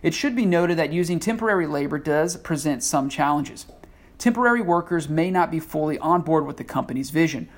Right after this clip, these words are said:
or they may not be committed to following safety, quality, and operational guidelines. Project managers and site leaders must understand these challenges and plan accordingly. This should involve setting clear expectations,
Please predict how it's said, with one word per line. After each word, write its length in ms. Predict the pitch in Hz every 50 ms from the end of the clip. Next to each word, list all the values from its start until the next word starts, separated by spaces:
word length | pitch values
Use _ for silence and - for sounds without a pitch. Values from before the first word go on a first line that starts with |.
| - - -
or 160 | - 170 175
they 160 | 165 165 160
may 160 | 160 156 156 156
not 260 | 151 147 143 131 -
be 120 | 151 143
committed 420 | 143 - 147 151 160 165 156 151 -
to 80 | 147
following 400 | - - 147 139 131 127 131 135
safety, 460 | 135 - - 160 160 160 - 160 147
quality, 400 | - - - 147 135 131 131 135
and 100 | 135 120
operational 540 | 120 127 - - 127 117 123 - - - 127
guidelines. 600 | - - 147 143 139 131 127 87 82 - - - - - - - - - - - - - - -
Project 360 | - 214 208 220 208 262 226
managers 520 | 196 185 175 175 180 165 156 170 170 160 151
and 100 | 143 139
site 300 | - - 170 175 170 165
leaders 260 | 160 147 143 139 131
must 240 | 151 165 190 196 -
understand 540 | - 180 165 160 156 - - 147 147 139 135
these 180 | 151 170 165
challenges 580 | - - 175 160 156 151 143 147 - - 131 -
and 140 | 139 139 -
plan 240 | - 139 120 120
accordingly. 560 | 131 - - 160 175 165 151 120 - - - - - - - - - - - - _ _ _ _ -
This 160 | 208 240 233
should 200 | - - 240 214
involve 360 | 202 180 160 175 170 165 156
setting 320 | - - 196 170 165 160 147
clear 360 | - - - 220 220 220 -
expectations, 960 | - 160 160 - - 165 156 - - 170 175 175 175 - - 85 - - -